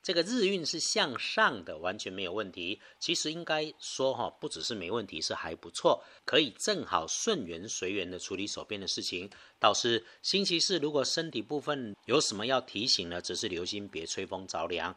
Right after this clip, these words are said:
也许是冷气房里面要留心。这个办事情，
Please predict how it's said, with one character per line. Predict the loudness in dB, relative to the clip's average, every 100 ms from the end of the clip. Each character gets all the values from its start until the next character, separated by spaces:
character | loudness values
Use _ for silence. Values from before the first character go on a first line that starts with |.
| -10 -4
也 | 0
许 | 0 0
是 | -2 -2
冷 | -4 -4
气 | -2 0
房 | 2 0
里 |
面 | 0 0
要 | 2 2
留 | 2 2
心。 | 4 2 2 -12 -20 -6
这 | -2
个 | -2
办 | 6 8 8 6
事 | 0 0 0 0
情， | 0 0 0 0 -2